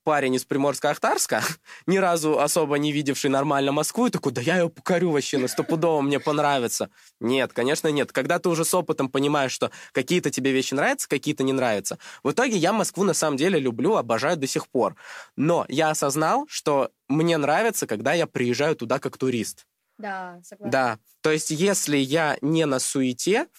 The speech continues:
Speaker 1: если я не живу там, то есть мне надо вечно быть в дороге, чтобы просто куда-то доехать, там где-то поработать, там какие-то дела сделать, там какие-то дела сделать.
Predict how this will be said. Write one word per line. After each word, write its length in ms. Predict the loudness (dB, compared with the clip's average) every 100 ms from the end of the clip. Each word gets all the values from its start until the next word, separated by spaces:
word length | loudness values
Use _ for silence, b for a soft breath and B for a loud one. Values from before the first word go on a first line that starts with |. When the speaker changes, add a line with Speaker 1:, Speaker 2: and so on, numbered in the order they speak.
| _
Speaker 1:
если 440 | -2 0 0 0 0
я 360 | 2 2 2
не 380 | 0 0 2 0 -4 _ _ _ _ _ -6
живу 440 | 0 0 2 0 2
там, 280 | 0 -2
то 120 | 0 -2
есть 160 | 0
мне 320 | 0 2 0 B B B B
надо 240 | 0 2 0
вечно 480 | 0 0 0 0 0
быть 160 | -2
в 60 | 0
дороге, 340 | 0 2 0 -2
чтобы 280 | -2 -4
просто 320 | -2 -2 -2 -2
куда-то 340 | 0 0 0
доехать, 460 | 0 0 0 0 0
там 180 | -2
где-то 240 | 0 -2 -2
поработать, 500 | 0 0 0 -2 -2
там 140 | -2
какие-то 360 | -2 -4 -2 0
дела 220 | 0 0
сделать, 280 | 0 0 0
там 140 | -2
какие-то 320 | -2 -4 -2 0
дела 240 | 0 0
сделать. 380 | 0 0 0